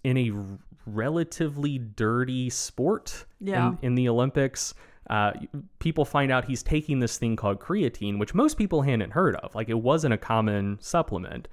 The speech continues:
Speaker 1: And so then I, I think that is kind of the cultural soup from which the idea that creatine is a steroid emerged.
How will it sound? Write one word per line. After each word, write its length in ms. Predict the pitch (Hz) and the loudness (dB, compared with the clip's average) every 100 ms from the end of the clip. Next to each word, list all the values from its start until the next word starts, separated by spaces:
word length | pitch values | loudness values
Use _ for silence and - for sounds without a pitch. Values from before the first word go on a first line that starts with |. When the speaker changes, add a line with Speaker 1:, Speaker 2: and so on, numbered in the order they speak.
| - - - - - | -20 -20 -20 -14 -6
Speaker 1:
And 100 | 120 | 2
so 180 | 139 | 4
then 320 | 127 175 165 143 | 6 4 4 2
I, 180 | 127 - | 0 2
I 100 | 143 | 2
think 200 | 226 196 | 2 2
that 160 | 151 139 | 2 2
is 160 | 127 | 0
kind 200 | - 131 | 0 0
of 80 | 113 | 2
the 80 | 113 | 0
cultural 520 | - 127 120 - 110 | -2 -2 -2 0 -2
soup 440 | - - 113 123 | 0 -2 0 0
from 460 | - - 117 107 104 | -2 0 0 2 2
which 480 | 104 98 - - - - - | 2 0 -4 -14 -16 -20 -6
the 120 | 117 | 0
idea 320 | 104 104 107 | 0 2 0
that 140 | 104 - | 0 -2
creatine 520 | - 104 104 110 104 | -2 0 0 0 0
is 100 | 98 | 0
a 40 | |
steroid 480 | 95 - 98 107 113 | -4 -2 0 2 2
emerged. 460 | 117 120 120 117 | 2 2 2 0